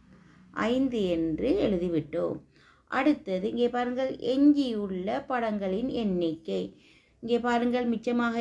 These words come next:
எத்தனை படங்கள் இருக்கின்றது என்று. ஒன்று, இரண்டு. நாங்கள் இங்கே இரண்டு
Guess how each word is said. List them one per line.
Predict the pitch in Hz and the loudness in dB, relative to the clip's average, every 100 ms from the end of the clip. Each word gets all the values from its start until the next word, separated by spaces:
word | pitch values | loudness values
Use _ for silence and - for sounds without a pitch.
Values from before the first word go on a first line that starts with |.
| 226 | -2
எத்தனை | - 240 233 | 0 -2 0
படங்கள் | 233 233 233 240 | 0 0 2 2
இருக்கின்றது | 233 240 240 240 233 | 0 -2 -2 0 0
என்று. | 226 240 240 - - 185 | 0 2 2 0 -2 0
ஒன்று, | 180 170 170 165 185 214 262 339 381 - _ _ _ _ 196 185 | 0 -2 -4 -4 -2 4 4 4 2 -12 _ _ _ _ -6 -4
இரண்டு. | 170 170 165 165 160 202 190 - - _ _ _ 180 | -2 -2 0 -2 0 2 2 0 -10 _ _ _ -6
நாங்கள் | 175 165 165 165 | -4 -2 -2 0
இங்கே | 170 165 175 226 285 - - 226 | 0 0 0 2 2 -2 -8 -4
இரண்டு | 226 262 262 240 | 2 2 2 2